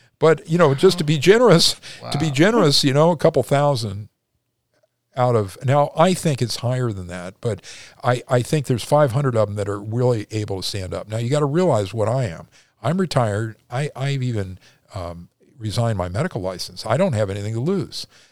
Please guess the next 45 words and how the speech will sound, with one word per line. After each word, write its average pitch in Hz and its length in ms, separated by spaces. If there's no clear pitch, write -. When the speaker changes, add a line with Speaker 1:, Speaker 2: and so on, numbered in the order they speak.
Speaker 1:
So, 139 460
I'm, 139 200
and 147 140
I'm, 185 240
I 143 100
am 165 160
thoroughly 165 400
outraged, 107 580
and, 123 320
but 123 140
a 123 40
lot 139 200
of 175 80
people 147 300
still 117 240
have 107 140
to - 40
support 107 340
their 87 120
families 104 400
and 87 80
so 90 180
on. 87 180
So 127 300
the 135 120
medical 160 340
boards 120 400
in 113 200
all 127 280
fifty 135 400
states, 92 560
every 139 340
single 123 360
state, 92 440
have 113 200
sent 120 260
letters 120 460
and 98 220
communications 113 720
to - 60
their 90 100
doctors 90 400
saying 107 300
that, 98 140
quote, 117 320